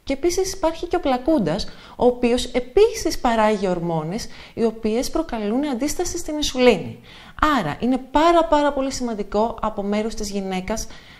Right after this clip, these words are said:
να προσέχει τη διατροφή της και να διατηρεί ή δυνατόν φυσιολογικό το βάρος της. Και τι σημαίνει αυτό;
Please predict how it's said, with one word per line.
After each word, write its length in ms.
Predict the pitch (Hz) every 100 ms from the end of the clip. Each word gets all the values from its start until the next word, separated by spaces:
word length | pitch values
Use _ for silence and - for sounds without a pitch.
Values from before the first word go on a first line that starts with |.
| - _
να 180 | 202 190
προσέχει 460 | 185 180 220 226
τη 100 | -
διατροφή 540 | 233 233 - 170 - 156
της 300 | - 123 - -
και 120 | -
να 100 | 202
διατηρεί 500 | 185 180 180 196 - -
ή 160 | 294 294
δυνατόν 440 | 247 185 - 247
φυσιολογικό 600 | 247 247 208 180 180 226
το 140 | 226 180
βάρος 420 | 170 139 120 -
της. 240 | - - - - - - - _ _ _
Και 120 | - -
τι 100 | 302
σημαίνει 380 | 302 294 311
αυτό; 500 | 294 - 285 170 -